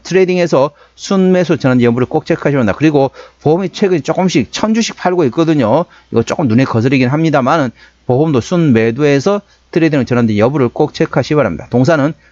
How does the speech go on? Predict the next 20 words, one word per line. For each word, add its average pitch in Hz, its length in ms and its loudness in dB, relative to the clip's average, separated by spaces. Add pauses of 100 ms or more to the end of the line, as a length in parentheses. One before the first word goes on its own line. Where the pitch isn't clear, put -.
(160)
기관이 135 640 0
핸들하고 160 320 0
있습니다. 92 480 -4 (1400)
자, 104 80 -2
신용비율이 196 440 0
일 135 140 -2
점 170 180 0
이 139 60 2
퍼센트대 156 540 -2
이 113 80 0
정도면 139 280 2
양호하다, 110 360 0
안정적이다 135 680 -2
라고 110 200 -2
보시면 123 240 0
되겠고 120 340 0 (240)
시가총액은 175 680 -2
삼조 170 440 0
팔천억 180 480 -4
원대입니다. 147 420 0